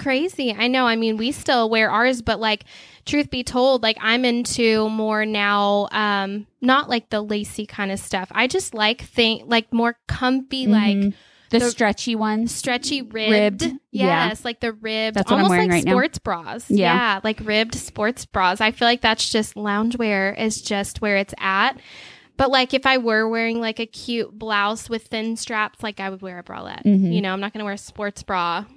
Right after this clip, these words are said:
Speaker 1: under a strappy blouse.
Speaker 2: Or a real bra.
Speaker 1: Yeah.
Speaker 2: I need to just get rid of my real bras. Like,
Speaker 1: I know.
Speaker 2: I never wear them.
Speaker 1: And I used to hit up Victoria's Secret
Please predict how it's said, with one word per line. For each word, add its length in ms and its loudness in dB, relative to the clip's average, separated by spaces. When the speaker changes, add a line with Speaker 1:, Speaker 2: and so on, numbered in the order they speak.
Speaker 1:
under 520 -4
a 80 -4
strappy 420 -4
blouse. 460 -4
Speaker 2:
Or 500 4
a 100 -2
real 260 2
bra. 380 -4
Speaker 1:
Yeah. 400 0
Speaker 2:
I 240 2
need 140 2
to 100 4
just 200 -2
get 140 -2
rid 140 -2
of 60 -2
my 100 -2
real 240 0
bras. 360 -4
Like, 340 -2
Speaker 1:
I 260 -2
know. 380 -4
Speaker 2:
I 100 4
never 400 4
wear 280 2
them. 440 -2
Speaker 1:
And 140 2
I 180 2
used 500 -2
to 140 -2
hit 320 -4
up 240 -4
Victoria's 640 -6
Secret 500 -4